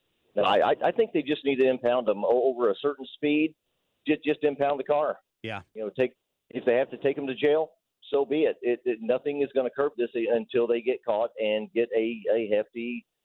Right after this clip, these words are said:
Speaker 1: fine. You know, there's consequences for actions, and that's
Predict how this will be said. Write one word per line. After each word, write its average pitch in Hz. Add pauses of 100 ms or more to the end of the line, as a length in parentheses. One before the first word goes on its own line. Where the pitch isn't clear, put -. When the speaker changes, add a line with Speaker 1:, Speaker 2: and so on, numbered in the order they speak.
Speaker 1:
fine. 131
You 107
know, 107
there's 117
consequences 120
for 131
actions, 127
and 98 (600)
that's 120